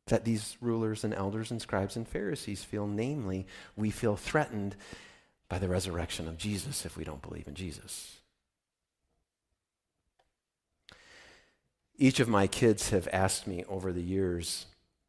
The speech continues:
especially in a time maybe when they're struggling with their faith, when they're struggling with belief,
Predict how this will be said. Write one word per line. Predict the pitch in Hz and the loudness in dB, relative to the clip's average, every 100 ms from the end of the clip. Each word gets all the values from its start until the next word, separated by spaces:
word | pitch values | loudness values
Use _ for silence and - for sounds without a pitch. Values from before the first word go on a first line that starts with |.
| _ _ _ _ _ - - | _ _ _ _ _ -20 -6
especially | 110 123 107 110 98 | 0 2 2 2 2
in | 90 | 0
a | |
time | 90 104 95 | 2 2 4
maybe | 90 90 | 2 0
when | 92 85 | 0 0
they're | 85 | -2
struggling | - - 85 101 107 113 110 - _ _ _ _ _ _ | -2 -2 2 4 2 0 -6 -18 _ _ _ _ _ _
with | 104 98 | -4 0
their | 95 | 0
faith, | - 92 87 110 - | 2 2 4 2 -2
when | 90 87 | -6 -6
they're | 87 - | -8 -8
struggling | - - 95 98 92 | -4 0 0 0 -2
with | 92 87 - - | -2 -6 -10 -6
belief, | 92 85 92 101 - | -4 -2 0 -2 -4